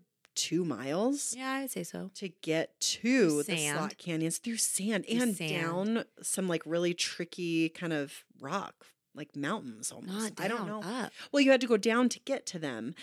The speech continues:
Speaker 2: Oh,
Speaker 1: And
Speaker 2: yes.
Speaker 1: then you have to go back up it
Speaker 2: Yeah.
Speaker 1: to get back to the cars. So we
Speaker 2: Tough.
Speaker 1: probably put in two, four,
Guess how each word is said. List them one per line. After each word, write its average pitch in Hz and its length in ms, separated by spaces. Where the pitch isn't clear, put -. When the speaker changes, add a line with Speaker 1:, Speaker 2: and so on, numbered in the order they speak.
Speaker 2:
Oh, 220 200
Speaker 1:
And 202 100
Speaker 2:
yes. 208 160
Speaker 1:
then 214 320
you 185 140
have 202 200
to - 80
go 170 160
back 156 440
up 226 200
it - 420
Speaker 2:
Yeah. 160 320
Speaker 1:
to 165 80
get 185 120
back 180 220
to 175 60
the 156 80
cars. 196 360
So - 140
we 285 180
Speaker 2:
Tough. 240 180
Speaker 1:
probably 202 440
put 180 200
in 165 380
two, 156 320
four, 143 720